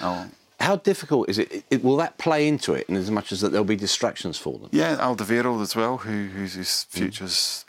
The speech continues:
Speaker 1: you know, un-, un-, under threat. Um, yeah, I, I think it does. I know there's an argument that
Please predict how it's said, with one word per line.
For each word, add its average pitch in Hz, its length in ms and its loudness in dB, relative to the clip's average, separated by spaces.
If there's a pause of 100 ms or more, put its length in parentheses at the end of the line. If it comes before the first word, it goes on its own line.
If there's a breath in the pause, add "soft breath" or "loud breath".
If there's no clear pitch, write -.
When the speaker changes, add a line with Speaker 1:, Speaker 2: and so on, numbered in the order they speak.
(200)
Speaker 1:
you 92 120 -12
know, 90 220 -8
un-, 90 140 -8
un-, - 200 -8
under 90 180 -12
threat. - 440 -6 (260)
Um, 98 440 -2 (480 loud breath)
yeah, 175 440 2
I, 143 60 -6
I - 20 -4
think 151 240 -2
it 98 80 -2
does. 123 180 0
I 117 60 0
know 117 120 -2
there's 101 140 -4
an 92 100 -4
argument 85 420 -4
that - 120 -12